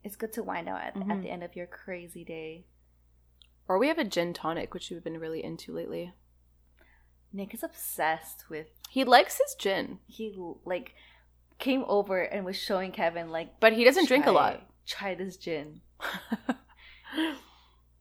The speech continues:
Speaker 1: They were very excited
Speaker 2: That's
Speaker 1: to
Speaker 2: really
Speaker 1: talk
Speaker 2: funny.
Speaker 1: about gin.
Speaker 2: Such a weirdo.
Speaker 1: They're both weirdos,
Speaker 2: Mm.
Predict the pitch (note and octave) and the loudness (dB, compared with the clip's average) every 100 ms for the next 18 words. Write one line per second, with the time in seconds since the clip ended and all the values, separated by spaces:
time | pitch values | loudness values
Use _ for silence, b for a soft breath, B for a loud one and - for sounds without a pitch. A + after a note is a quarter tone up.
0 | _ - G#3 G3+ G3 F#3 F#3 F#3 - D#3 | _ -6 -4 -2 -2 -2 -2 -8 -8 -6
1 | D3+ D#3+ F#3 _ _ - D#3 - F#3 F#3+ | -6 -8 -12 _ _ -18 -12 -8 -6 -6
2 | - F3+ D3+ - G2 A2+ F#3 - _ _ | -6 -4 -4 -4 -10 -10 -12 -18 _ _
3 | _ _ _ _ _ _ - - - - | _ _ _ _ _ _ -20 -20 -16 -10
4 | G3 D3+ C#3+ C#3+ - _ _ _ _ _ | -6 -2 -2 -4 -6 _ _ _ _ _
5 | _ - A3 G3 - - E2 - G3+ F#3 | _ -12 -10 -10 -12 -12 -12 -8 -4 -4
6 | D#3+ | -4